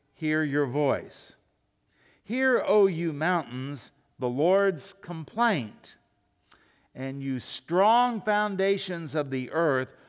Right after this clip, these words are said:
for the Lord has a complaint against his people, and he will contend with Israel." Those are strong words, aren't they? Contend. "O my people,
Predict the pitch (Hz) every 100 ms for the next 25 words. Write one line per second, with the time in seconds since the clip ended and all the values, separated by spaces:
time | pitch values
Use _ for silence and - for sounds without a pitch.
0 | _ - 131 120 120 131 180 220 226 202
1 | - - 190 208 214 151 170 175 190 175
2 | 175 151 - 202 202 147 143 - _ -
3 | 139 131 151 160 139 - 135 117 - 185
4 | 180 - 175 - _ _ _ _ _ _
5 | _ _ _ _ - 87 90 113 190 175
6 | 165 156 151 147 - _ _ - 135 117
7 | - 202 220 160 139 143 139 - _ _
8 | _ - 143 156 170 175 131 127 110 -
9 | - _ _ _ _ - 98 - - 123
10 | 135 135 139 120 110 202 107 - - _
11 | 107 101 131 131 90 - _ _ _ -
12 | 175 240 226 208 196 170 180 120 127 127
13 | -